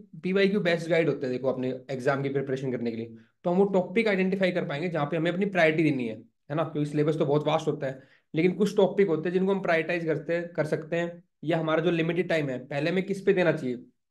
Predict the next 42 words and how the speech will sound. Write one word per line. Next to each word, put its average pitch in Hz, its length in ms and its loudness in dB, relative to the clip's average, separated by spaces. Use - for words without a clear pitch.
और 156 80 0
ये 175 100 4
बात 151 280 0
specially 170 380 -2
current 180 280 0
affair 156 260 2
पे 156 80 -4
काफ़ी 147 260 0
applicable 147 320 0
होती 127 280 -8
है 123 80 -8
कि 147 60 -6
current 170 300 4
affair 175 180 2
इतना 185 160 2
vast 160 320 4
होता 131 220 -4
है, - 220 -12
history, 156 640 -6
ये 175 80 2
इतने 190 160 2
vast 180 300 2
subject 165 440 -2
हैं, - 280 -8
तो 190 60 -8
पहले 156 300 2
किसको - 340 0
पढ़ें 151 340 4
या 156 100 2
ज़्यादा 156 320 4
time 160 260 2
किसको 160 280 -2
दें। 127 300 -4
तो - 60 -10
वो 175 240 6
सारी 185 300 0
चीज़ें 185 220 2
आप 165 340 -4
जब 160 280 -6
देखोगे 160 360 0
themes 170 460 -2
हैं, - 280 -4